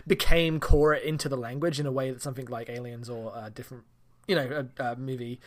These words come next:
would, uh, like, a, uh, other kind of classic would,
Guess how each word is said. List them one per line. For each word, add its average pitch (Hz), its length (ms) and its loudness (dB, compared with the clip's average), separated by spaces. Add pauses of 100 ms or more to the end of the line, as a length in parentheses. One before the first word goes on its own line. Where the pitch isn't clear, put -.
(340)
would, 135 380 -4 (500)
uh, 135 200 2
like, 160 140 -2
a, 165 60 -2
uh, 156 320 -4 (160)
other 135 120 0
kind 135 200 -4
of - 60 -10
classic 127 300 -6
would, 113 240 -8